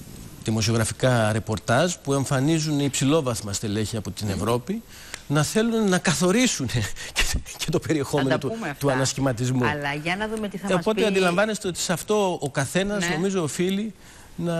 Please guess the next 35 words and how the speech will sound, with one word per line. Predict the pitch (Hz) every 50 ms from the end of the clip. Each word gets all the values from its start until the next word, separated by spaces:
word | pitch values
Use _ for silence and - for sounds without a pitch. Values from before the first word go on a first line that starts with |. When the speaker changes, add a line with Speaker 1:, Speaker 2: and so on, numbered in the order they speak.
| 165 165 165 151 -
Speaker 2:
Να | -
Speaker 1:
απαντήσει | 175 - 196 175 240 - 139 311 -
Speaker 2:
τοποθετηθεί | 208 208 214 208 208 202 - - 220
και | - -
Speaker 1:
και | 220 202
Speaker 2:
να | 202
Speaker 1:
να | 196
απαντήσει | 196 202 190 180 196
Speaker 2:
απαντήσει. | 226 - -
Λοιπόν, | 226 196 214 220 185
Speaker 1:
αρνητικά, | 190 220 - 214 175 131
βέβαια, | 113 147 196 196
Speaker 2:
να | 190
δούμε | 226 254 269 277
Speaker 1:
έτσι. | 220 254
Speaker 2:
τι | 247
θα | - 294 269
μας | 247 226 - - - -
πει. | 196 180 175 196 208 208
Είναι | 220 220
φανερό | 220 214 190 196 202 220 220
ότι | 190 165 143
απαντάτε, | 143 - 139 131 127 117 120 120 123
ε, | 120 120 117 113 113 110 -
αρνητικά. | - 131 135 131 123 - - - 139 147 180 233 - - -
Κύριε | - 277 302 339
Σκουρλέτη, | 320 - - 277 240 254 254 240 220 - - 160 165 175 180 - - 247 285
να | 285 269 254 226 226
συζητήσουμε | - - 208 196 175 - 175 147 - - 151 135
λιγάκι | 135 135 139 135 135 135 -
αυτό | 139 - - 147 139 135 -
το | 139 131 131 127 123 123 123 120 117 117 117 113 113 - -
ευέλικτο | 147 143 127 139 151 160 160 143 127 110 - - - - 113 104 107 110 - - - - - - - - - - - - - - - - - - - - - - -
κυβερνητικό | - 160 151 151 143 147 143 135 147 139 - - 147
σχήμα. | 143 - - - 165 160 143 113 104 107